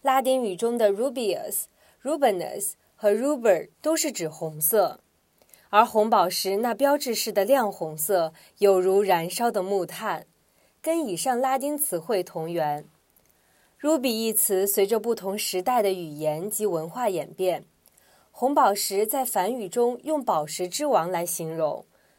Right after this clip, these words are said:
足见红宝石包含深厚的文化意义。波斯语以来一词形容红宝石，强调它的红色，而红宝石本身则被称为 yakut。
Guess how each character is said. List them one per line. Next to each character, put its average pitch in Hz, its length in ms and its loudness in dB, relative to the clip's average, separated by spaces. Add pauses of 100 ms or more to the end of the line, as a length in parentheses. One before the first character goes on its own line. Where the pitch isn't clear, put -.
(140)
足 196 180 -2
见 226 280 4
红 196 200 0
宝 185 220 2
石 175 320 -2
包 202 240 2
含 170 300 -8
深 240 260 -4
厚 240 180 -4
的 175 140 -2
文 147 180 -6
化 208 280 -4
意 185 80 -6
义。 156 460 -14 (720)
波 330 200 2
斯 339 240 4
语 220 120 -2
以 220 200 -4
来 165 300 -2
一 262 180 -4
词 - 240 -2
形 202 200 -2
容 180 180 -2
红 170 240 -8
宝 175 200 -2
石， 156 400 -10 (360)
强 180 320 -4
调 262 180 2
它 254 160 -4
的 254 140 2
红 151 340 -6
色， - 360 0 (720)
而 202 140 4
红 220 280 2
宝 214 160 6
石 202 200 -2
本 165 280 0
身 277 320 2
则 185 180 0
被 180 160 2
称 202 300 -6
为 175 240 -2
yakut。 254 680 -2